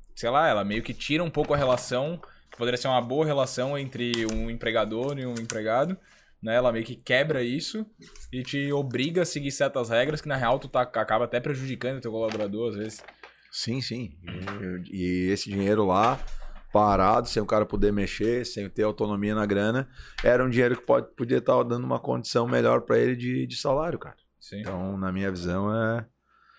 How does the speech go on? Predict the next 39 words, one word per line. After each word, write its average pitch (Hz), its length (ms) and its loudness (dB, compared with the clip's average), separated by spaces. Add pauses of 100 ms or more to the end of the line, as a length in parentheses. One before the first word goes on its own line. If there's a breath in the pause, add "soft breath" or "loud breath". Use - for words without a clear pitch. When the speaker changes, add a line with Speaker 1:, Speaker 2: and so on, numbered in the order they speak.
(220 soft breath)
Speaker 2:
eles 95 200 0
dere-, 95 220 4
deveriam 101 520 2
dar 107 80 4
uma 107 120 4
mexida 113 420 -2
nisso. - 380 -4 (360)
Speaker 1:
Mas 104 160 -4
acho 123 160 0
que - 60 -18
tá 180 120 2
indo, 143 200 -4
né? 107 240 -4
Não 104 240 -8
sei 101 480 -4 (420)
Speaker 2:
É, 151 180 -2
não 90 120 -4
sei 107 220 0
o 110 40 -4
que 120 140 -4
vai 113 240 4
dar 120 80 4
ano 120 100 2
que 117 60 -4
vem. 123 80 -2
Speaker 1:
vagarosamente, 117 360 0
mas 127 260 -6
é. 104 300 -4
Speaker 2:
Mas 92 1000 -4
eles 95 220 -4
tão 101 160 -2
mexendo 117 360 -2
um 120 40 -6
pouquinho 127 440 -2
Speaker 1:
<laughs> - 0 -
É. 101 40 -2
Speaker 2:
nisso, 95 260 -4
né? 82 100 -12 (840)
Porque 92 580 -2